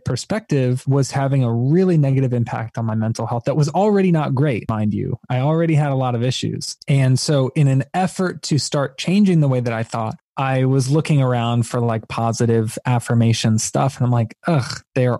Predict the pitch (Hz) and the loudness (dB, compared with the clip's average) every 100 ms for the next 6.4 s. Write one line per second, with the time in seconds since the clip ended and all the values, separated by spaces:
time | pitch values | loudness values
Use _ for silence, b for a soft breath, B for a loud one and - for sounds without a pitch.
0 | - 156 147 156 - - - 127 120 110 | 0 2 2 0 -4 -8 -2 0 0 0
1 | 110 127 - b b b - 135 160 170 | 0 -2 -4 b b b -4 0 2 2
2 | 160 143 139 151 151 156 202 190 165 131 | 0 0 0 0 0 0 2 4 4 2
3 | 135 143 143 131 131 117 120 117 117 151 | 2 0 0 2 2 2 0 0 2 2
4 | 135 117 117 107 131 120 117 117 117 117 | 2 0 -2 -4 -4 -2 -2 -2 -2 0
5 | 110 - 117 113 117 113 113 123 117 127 | -2 -4 -4 -2 -2 -2 -2 -2 -2 -2
6 | - 139 147 - | -2 0 -2 -4